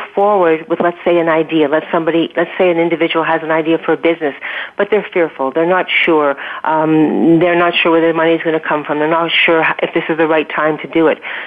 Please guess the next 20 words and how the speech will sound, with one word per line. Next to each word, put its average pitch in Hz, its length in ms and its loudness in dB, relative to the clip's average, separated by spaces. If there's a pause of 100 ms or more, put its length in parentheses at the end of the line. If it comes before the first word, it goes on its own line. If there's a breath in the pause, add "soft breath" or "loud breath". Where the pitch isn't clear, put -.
(160 loud breath)
So, 175 280 0 (100)
but 180 140 0
they, 170 140 2
but 185 240 -2
they 185 80 2
wanna 202 320 2
do 143 140 0
it. - 180 -8
So 190 100 0
when 185 140 2
they 185 100 2
come 208 240 0
and 202 80 2
they 190 80 2
get 180 140 2
a 170 80 -4
chart 277 360 0
done, 156 260 0 (280 loud breath)
what 185 140 0
happens 202 540 2